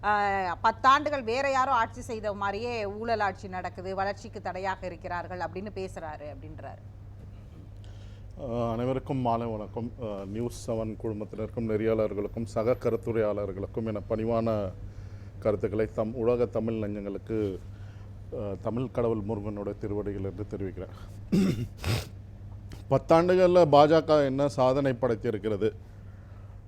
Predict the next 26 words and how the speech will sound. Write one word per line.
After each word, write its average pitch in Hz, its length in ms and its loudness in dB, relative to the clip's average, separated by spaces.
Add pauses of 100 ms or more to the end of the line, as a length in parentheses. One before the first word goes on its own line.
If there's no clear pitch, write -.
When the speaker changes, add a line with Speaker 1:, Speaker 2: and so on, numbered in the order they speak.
Speaker 2:
அப்படின்னு 110 240 0
நம்ம 113 320 -2
வந்து 113 160 -4
பார்த்தீங்கன்னா, 110 480 -2 (1000)
ஆ, 107 340 -4
ரொம்ப 123 300 -4
தெளிவா 147 680 6 (120)
ஒரு 120 180 -4
சில 123 200 0
விஷயங்களை 127 480 -2
வந்து 110 200 -4
நம்ம 104 220 -6 (100)
சொல்ல, 110 340 -2
சொல்ல 110 160 -6
முடியும். 101 280 -6 (1300)
ஆ, 107 260 -4 (100)
கிட்டத்தட்ட 123 460 2
வந்து 143 580 4
ஒரே 131 220 4
ஒரு 127 540 4 (640)
சின்ன 175 340 2
விஷயத்த 151 460 2
சொல்லி 127 340 0
வட 120 320 2
சென்னையிலேருந்து 120 580 -2
ஆரம்பிச்சிடறேன். 104 640 -4